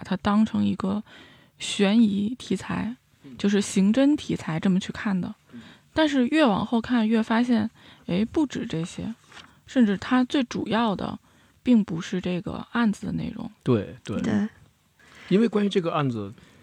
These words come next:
Speaker 2: 当年就是抓获了这五个人的时候，给他们五个人都拍了采访的影像，做成了纪录片。我觉得好像也有影视剧反映这个大案子，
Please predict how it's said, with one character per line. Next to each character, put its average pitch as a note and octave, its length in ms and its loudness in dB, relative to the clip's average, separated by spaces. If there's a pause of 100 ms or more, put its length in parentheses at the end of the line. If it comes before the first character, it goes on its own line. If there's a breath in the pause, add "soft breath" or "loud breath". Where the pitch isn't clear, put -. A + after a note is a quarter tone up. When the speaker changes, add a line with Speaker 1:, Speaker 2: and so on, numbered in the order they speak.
(140 soft breath)
Speaker 2:
当 F3 180 6
年 A#2+ 160 4
就 C3 140 -2
是 B2 60 0
抓 E3+ 200 4
获 F3+ 140 4
了 B2+ 80 6
这 B2+ 80 2
五 A2 240 0
个 F#2 100 2
人 F#2 160 0
的 G2 80 -2
时 G#2 200 -6
候， G2 240 -6
给 G#2 80 -4
他 C3+ 100 0
们 D#3+ 100 4
五 G#2+ 140 2
个 G2+ 80 2
人 A#2+ 80 6
都 C#3+ 140 6
拍 - 240 4
了 C#3+ 80 6
采 A#2+ 200 4
访 B2 220 0
的 A2 80 0
影 G2+ 180 0
像， A#2 300 4 (420 soft breath)
做 - 140 -4
成 A#2 140 0
了 C3 80 0
纪 C#3 120 -2
录 B2 120 2
片。 C3 360 2 (540 loud breath)
我 B2 80 -4
觉 B2 120 6
得 F3+ 80 8
好 A#2+ 160 2
像 C#3+ 100 6
也 C3 60 8
有 E3 120 8
影 A2+ 160 2
视 C3 120 0
剧 E3 120 2
反 D#2+ 280 -6
映 G2+ 60 -12
这 C3 100 -4
个 B2+ 100 -4
大 A#2+ 200 -4
案 G#2 260 -12
子， - 180 -16